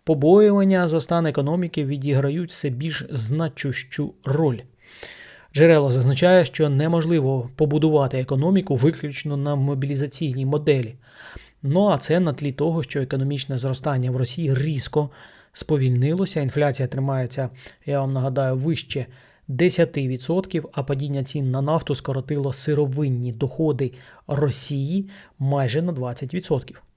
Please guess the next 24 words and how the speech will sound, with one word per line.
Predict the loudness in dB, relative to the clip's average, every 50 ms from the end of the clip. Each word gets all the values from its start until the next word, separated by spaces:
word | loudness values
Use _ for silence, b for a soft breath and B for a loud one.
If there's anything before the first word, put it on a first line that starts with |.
| _ _ _ _ _ B B B B B B B B B B B _ _
У | 2 2 2
Кремлі, | 4 4 6 6 6 6 6 4 2 2 0
за | 0 0 2
повідомленнями, | 2 4 2 2 4 4 2 2 2 0 -2 -2 -2 -2 -2 -2 -2 -2
існує | -4 -4 -2 0 2 2 4 4 4 4 2 2 0 -4 -8 -4
умовна | 0 0 2 2 4 4 4 4 4 2 0 0 -2 -4 -6 -10 -14 _
партія | 0 2 2 2 2 0 0 0 2 2
миру, | 2 0 -2 -2 -4 -4 -6 -6 -6 B B B B B B B B B B B
яка | -2 2 4 6 6
наполягає, | 6 6 4 4 4 4 4 4 4 4 4 2 0
щоб | -2 -4 -6 -6 -4 -4
Путін | -2 -2 0 0 0 -2 -2
прийняв | -2 0 2 4 4 4 4 2 0 -2 -4 -6 -14 -10 -4
умови | -2 -2 0 0 0 2 0 2
Трампа | 2 4 6 6 6 6 4 4 2
із | 2 0 -2 -2 -4 B B B B B B
заморозкою | -2 2 4 4 6 6 4 4 2 0 -2 -2 0 0
війни | 0 0 2 0 0 2
по | 0 0
лінії | 0 0 0 0 -2 -2
фронту | -2 0 0 2 2 2 2 0
в | -2 0 4 4
обмін | 4 4 4 0 0 0
на | 0 2 0 0